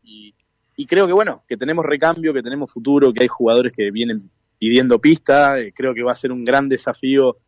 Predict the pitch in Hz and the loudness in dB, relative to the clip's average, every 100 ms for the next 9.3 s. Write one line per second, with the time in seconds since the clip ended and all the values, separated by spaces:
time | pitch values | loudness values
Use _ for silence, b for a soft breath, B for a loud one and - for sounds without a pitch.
0 | b _ 120 127 135 143 131 120 120 - | b _ -6 0 0 2 2 2 -2 0
1 | 139 117 110 104 101 _ _ _ _ - | 2 2 -2 -4 -8 _ _ _ _ -2
2 | 113 113 - 147 143 139 131 120 113 107 | 2 2 4 2 2 0 0 -2 -4 -8
3 | - 110 107 123 120 113 104 - _ - | -8 -8 -6 0 2 2 -2 -8 _ -10
4 | 104 113 110 - 131 123 117 190 - 139 | -6 -2 -4 0 0 0 2 2 4 2
5 | 135 127 113 107 117 117 113 110 123 - | 4 2 0 -2 -2 -2 -2 -2 -4 0
6 | 117 120 117 - 98 _ _ _ - 107 | 0 2 0 -2 -12 _ _ _ -12 -4
7 | 131 120 120 117 113 151 156 120 123 147 | 0 2 0 0 4 6 6 4 0 0
8 | 165 160 147 131 - 147 151 143 135 131 | 2 2 2 0 -8 -8 -2 -2 -2 -8
9 | 113 110 107 | -8 -6 -6